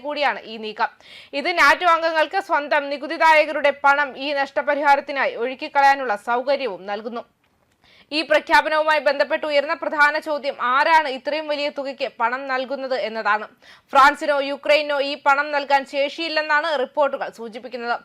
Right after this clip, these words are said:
ഫ്രഞ്ച് വ്യോമസേനയുടെ പകുതിയോളം വിമാനങ്ങൾ എടുത്തു നൽകിയാൽ പോലും പുതിയ വിമാനങ്ങൾ നിർമ്മിക്കാൻ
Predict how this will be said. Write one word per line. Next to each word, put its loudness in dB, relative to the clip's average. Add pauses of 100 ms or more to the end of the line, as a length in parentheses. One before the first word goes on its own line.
(360)
ഫ്രഞ്ച് 4
വ്യോമസേനയുടെ 2
പകുതിയോളം 0
വിമാനങ്ങൾ 0
എടുത്തു -4
നൽകിയാൽ 0 (100)
പോലും 2 (380)
പുതിയ -2 (100)
വിമാനങ്ങൾ 2
നിർമ്മിക്കാൻ 0